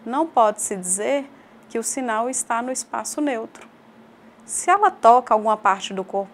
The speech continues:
pode-se dizer que é espaço neutro? Não. Temos que observar o local onde está fazendo o sinal.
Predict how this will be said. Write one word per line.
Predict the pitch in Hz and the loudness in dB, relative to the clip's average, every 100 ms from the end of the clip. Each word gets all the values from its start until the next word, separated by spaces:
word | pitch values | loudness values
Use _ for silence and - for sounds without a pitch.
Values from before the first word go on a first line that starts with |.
| - | -2
pode-se | 247 277 - 214 | 0 0 -4 -8
dizer | 185 190 | -6 -6
que | 190 | -6
é | |
espaço | 190 - - - | -8 -8 -8 -8
neutro? | 190 277 359 - 226 | -6 -4 -6 -8 -6
Não. | 254 247 226 214 185 - - - - - | -4 -4 -4 -6 -10 -16 -20 -20 -20 -6
Temos | 196 190 196 | -2 -2 -4
que | 208 | -6
observar | 190 - 190 180 180 180 | -6 -6 -8 -4 -4 -2
o | |
local | 185 185 180 - 185 262 302 | -4 -4 -6 -2 0 2 0
onde | 277 240 | -4 -6
está | - 208 | -6 -6
fazendo | 202 190 185 180 | -6 -8 -6 -6
o | 185 | -8
sinal. | - 190 - | -8 -8 -10